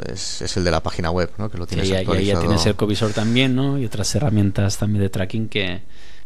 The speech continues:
Speaker 2: que ayudarán a convertir, a convertir más. Pues, pues superinteresante, muy bien, Marc. Y inteligencia artificial, a ver, em, yo, yo vi alguna cosita ya de algún cliente vuestro, ¿no? Eh, chat G P T. Em,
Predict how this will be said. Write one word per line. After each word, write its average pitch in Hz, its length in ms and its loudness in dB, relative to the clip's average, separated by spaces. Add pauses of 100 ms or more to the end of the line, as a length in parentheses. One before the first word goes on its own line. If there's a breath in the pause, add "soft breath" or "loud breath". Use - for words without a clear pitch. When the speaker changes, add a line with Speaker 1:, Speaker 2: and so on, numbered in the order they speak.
(160)
Speaker 2:
que - 140 -4
ayudarán 90 320 -2
a 90 60 -2
convertir, 92 760 -4
a - 80 -6
convertir 92 420 -4
más. 90 280 -4 (680 loud breath)
Pues, 104 280 -4
pues 107 180 -4
superinteresante, 104 760 -2
muy 117 140 0
bien, 113 140 0
Marc. 117 260 0
Y 127 160 -2
inteligencia 175 480 0
artificial, 120 560 0
a 98 40 0
ver, 113 240 4 (600 loud breath)
em, 113 800 2 (160)
yo, 117 280 0
yo 151 140 2
vi 170 80 4
alguna 156 240 6
cosita 156 300 -2
ya 151 100 2
de 147 80 4
algún 139 240 2
cliente 127 320 0
vuestro, 104 400 -2
¿no? 143 260 2
Eh, 107 160 0
chat 120 200 -2 (200)
G 127 60 -2
P 117 120 -2
T. 95 260 -2 (720 loud breath)
Em, 110 800 2